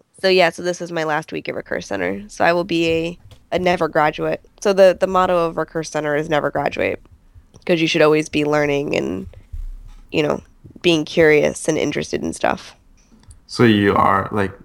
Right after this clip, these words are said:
Speaker 2: never graduate sounds like, "I'm gonna quit a week before it finishes."
Speaker 1: Or, or just never leave. <laughs>
Speaker 2: But
Speaker 1: So I've
Speaker 2: tomorrow is
Speaker 1: never,
Speaker 2: your
Speaker 1: I've, I've,
Speaker 2: official.
Speaker 1: today.
Speaker 2: Today is your, oh, wow.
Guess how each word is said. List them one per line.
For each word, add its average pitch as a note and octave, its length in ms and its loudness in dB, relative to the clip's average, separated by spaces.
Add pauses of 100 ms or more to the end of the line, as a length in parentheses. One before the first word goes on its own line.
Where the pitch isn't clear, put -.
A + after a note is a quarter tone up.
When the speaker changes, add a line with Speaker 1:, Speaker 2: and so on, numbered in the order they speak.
(120)
Speaker 2:
never A#2 260 2
graduate F#2+ 540 -2
sounds F#2 280 -12
like, - 180 -10
"I'm A2 120 -6
gonna A#2 160 -4
quit - 320 -6
a - 100 -6
week F#2+ 280 -6
before - 320 -8
it - 200 -12
finishes." C3 480 -12 (600)
Speaker 1:
Or, G3+ 160 8
or G3+ 340 6
just F#3+ 220 -4
never E3 380 -2
leave. D#3 420 -4 (200)
<laughs> C#4 360 6 (520)
Speaker 2:
But A2+ 180 2
Speaker 1:
So - 60 2
I've G#2+ 60 2
Speaker 2:
tomorrow F#2 260 6
is F#2 80 0
Speaker 1:
never, A2 60 -2
Speaker 2:
your F#2+ 160 4
Speaker 1:
I've, F2+ 60 -2
I've, F#2 100 2
Speaker 2:
official. F#2+ 440 -2 (200)
Speaker 1:
today. F#3 480 2 (100)
Speaker 2:
Today G3+ 220 0
is F#3+ 100 -6
your, F#2+ 180 -6 (120)
oh, - 60 -10 (200)
wow. A1 220 -8